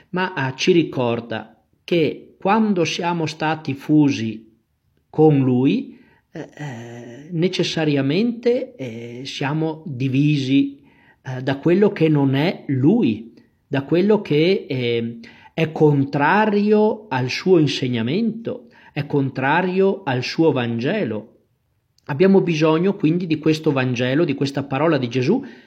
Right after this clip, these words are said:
che è fuoco per noi, eh, che illumina, riscalda, ehm, fonde e ci fonde con Lui.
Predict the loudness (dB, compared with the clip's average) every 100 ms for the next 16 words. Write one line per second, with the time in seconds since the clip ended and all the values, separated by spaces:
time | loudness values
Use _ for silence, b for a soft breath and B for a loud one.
0 | B -2 0 0 -2 2 4 6 2 2
1 | 2 2 0 0 -2 -2 -2 -4 -8 _
2 | _ _ _ -20 -20 _ -4 -2 0 0
3 | 2 2 0 -2 -4 -6 -10 -14 -8 -6
4 | -6 -6 -4 -2 -2 -2 -2 -4 -4 -8
5 | b b b -12 -10 -8 -10 -10 -12 -12
6 | -12 -12 -14 -14 -10 4 6 8 6 4
7 | 2 0 -2 -14 _ -2 -2 -4 -2 2
8 | 4 4 2 4 4 4 2 0 0 0
9 | 0 2 2 0 0 -2 -4 -6 -10